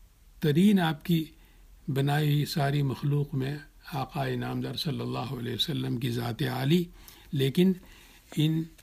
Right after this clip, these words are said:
اکیسویں آیت سے لے کر آپ پڑھنا شروع کریں آخر تک، تو آپ صلی اللہ علیہ وسلم پر جو تکالیف اور مصیبتیں گزری،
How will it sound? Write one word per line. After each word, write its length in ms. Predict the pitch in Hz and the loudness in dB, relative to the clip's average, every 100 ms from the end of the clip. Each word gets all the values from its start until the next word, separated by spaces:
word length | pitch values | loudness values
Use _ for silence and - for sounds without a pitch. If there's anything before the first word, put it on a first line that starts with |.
| - | -4
اکیسویں 680 | 147 - 175 185 - 185 165 | -2 0 0 2 2 2 2
آیت 320 | 139 151 147 | 0 0 0
سے 160 | - 151 | 0 0
لے 180 | 143 | 0
کر 160 | 139 147 | 0 0
آپ 220 | 139 - | 0 0
پڑھنا 280 | 147 139 147 | 0 2 2
شروع 300 | 120 147 139 | 2 0 0
کریں 200 | 151 147 | 0 -2
آخر 340 | 135 - 143 135 | -2 0 0 2
تک، 220 | 170 160 - - - - - - | 0 -2 -10 -20 -20 -20 -20 -10
تو 100 | - | -6
آپ 160 | 127 120 | -6 -2
صلی 200 | 147 123 | -2 0
اللہ 180 | 127 127 | -2 -2
علیہ 240 | 123 117 | -2 -2
وسلم 420 | 113 156 127 123 123 - _ _ _ - | -2 -2 -2 -4 -6 -12 _ _ _ -6
پر 120 | 135 | -4
جو 200 | 117 123 | -2 -4
تکالیف 600 | - 117 104 127 135 123 | -4 -6 -4 -2 -2 0
اور 80 | 127 | -2
مصیبتیں 640 | 120 110 139 120 113 123 | 0 0 -2 -4 -4 -4
گزری، 440 | 110 117 135 139 | -2 -2 0 0